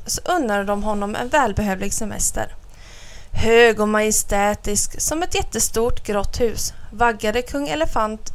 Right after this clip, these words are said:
ut ur sin djungel och försvann snart ur sikte. Alla djuren i djungeln saknade sin älskade kung.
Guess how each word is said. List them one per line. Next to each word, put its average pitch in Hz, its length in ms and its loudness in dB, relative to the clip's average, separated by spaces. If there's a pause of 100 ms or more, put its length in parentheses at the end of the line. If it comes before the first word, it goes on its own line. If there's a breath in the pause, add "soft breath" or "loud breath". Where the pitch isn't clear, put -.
(120)
ut 214 260 -6
ur 220 100 -8
sin 233 180 -2
djungel 196 380 -4
och - 180 -2
försvann 214 380 0
snart 196 360 -2
ur 208 40 -4
sikte. - 440 -2 (1200 loud breath)
Alla 214 260 6
djuren 220 420 4
i 247 60 2
djungeln 214 280 2
saknade 220 540 6
sin 240 180 0
älskade 220 400 0
kung. 214 320 -2